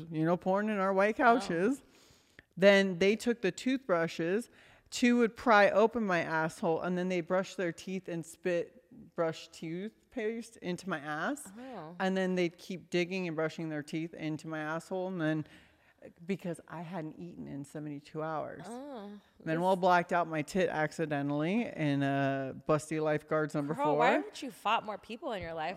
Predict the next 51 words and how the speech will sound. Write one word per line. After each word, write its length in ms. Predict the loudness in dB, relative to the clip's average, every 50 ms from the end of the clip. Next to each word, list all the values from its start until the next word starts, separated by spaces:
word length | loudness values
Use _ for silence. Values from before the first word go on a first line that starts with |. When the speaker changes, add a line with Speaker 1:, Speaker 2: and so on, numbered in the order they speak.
| -6 -2
Speaker 2:
Like, 100 | 4 8
Speaker 1:
What? 140 | 8 8 8
Speaker 2:
why 180 | 8 6 6
are 60 | 6 4
these 200 | 4 2 2 0
are 100 | -4 -4
traumatic 580 | -4 -4 -4 -4 -2 4 6 6 6 6 4 2
<laughs> 100 | -2 -2
situations? 840 | 0 2 2 2 2 4 4 6 6 6 6 6 -2 -2 2 4
Speaker 1:
Well, 160 | 6 6 6 6
it 140 | 6 4 4
was 240 | 2 2 0 0 0
like, 240 | 0 0 0 0 -2 0
it 80 | -2 0
was 180 | 0 0 0 0
one 120 | 0 0 2
of 40 | 2
those 140 | 0 0 0
things 260 | 0 0 -2 0 4
where 120 | 4 4
Speaker 2:
If 60 | 4 4
Speaker 1:
I 40 |
was 80 | 2 4
Speaker 2:
someone 280 | 6 6 6 6 4 4 6 6
asked 260 | 6 6 6 4 0
me 100 | -6 -6
to 180 | -4 -4 -6 -6
do 200 | -6 -6 -4 -2
this, 220 | -2 -2 -2 -2
I 160 | -4 -4 -4
love 240 | -2 0 0 -2 -2 -2
you 100 | -4 -8
to 80 | -8 -6
death, 280 | -4 -2 -2 -2 -4 -2
but 140 | -4 -4 0 2
I 200 | 4 4 4 4
would, 80 | 2 0
Speaker 1:
Yeah. 60 | -2 -6 0 4
Speaker 2:
I 140 | 4 4
would 120 | 4 2 -2
fight 340 | 0 2 2 2 2 0 -6
somebody. 460 | -10 -10 -10 -8 -8 -10 -10 -6 -6
I'm 120 | -6 -4 -2
like, 220 | -2 -2 -2 -2
"Who 120 | -2 0
Speaker 1:
Oh, 160 | 4 6 6 4
Speaker 2:
the 40 |
Speaker 1:
for 240 | 4 0 -4 -4 -2
me, 160 | 0 0 6
Speaker 2:
fuck 280 | 10 12 12 12 12 10
Speaker 1:
yeah. 60 | 8